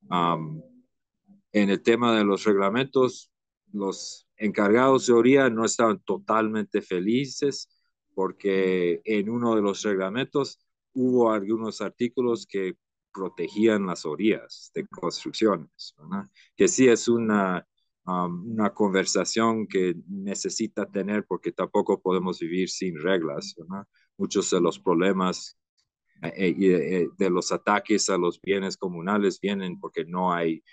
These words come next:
reglas claras de si pueden construir ahí o no, ¿verdad? Ah, pero sí, esos, ah, ah, eso,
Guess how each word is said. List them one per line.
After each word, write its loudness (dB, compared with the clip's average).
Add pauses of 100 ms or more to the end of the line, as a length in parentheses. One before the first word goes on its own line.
(200)
reglas -2
claras -2
de -8
si -14
pueden -2
construir -2
ahí -2
o -4
no, -6
¿verdad? -10 (440)
Ah, -4 (100)
pero 4
sí, 4
esos, 0
ah, 0 (180)
ah, -6 (520)
eso, 2